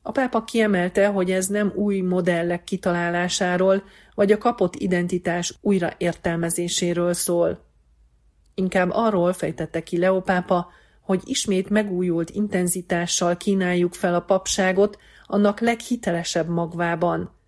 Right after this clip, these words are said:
Alter Krisztusként, másik Krisztussá válva, engedve, hogy ő formálja életünket, egyesítse szívünket, és adjon formát egy olyan szolgálatnak,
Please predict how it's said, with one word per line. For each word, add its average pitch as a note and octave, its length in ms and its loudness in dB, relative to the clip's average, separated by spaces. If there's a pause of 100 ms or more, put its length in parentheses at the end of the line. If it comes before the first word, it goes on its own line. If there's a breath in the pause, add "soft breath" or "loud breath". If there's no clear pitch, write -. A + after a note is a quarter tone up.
(180)
Alter A3 460 0
Krisztusként, E3+ 960 -4 (220)
másik A#3 520 -2
Krisztussá F#3 760 -4
válva, F#3+ 800 0
engedve, G#3+ 640 0
hogy G3+ 360 -2
ő A3+ 220 -2
formálja F3+ 760 -2
életünket, G3+ 840 -2 (300 soft breath)
egyesítse F#3 1000 -2
szívünket, G3+ 880 -4 (400 soft breath)
és A3 220 2
adjon B3+ 360 -2
formát G#3 560 -2
egy F3+ 180 -4
olyan A#3 260 -2
szolgálatnak, G#3+ 960 -2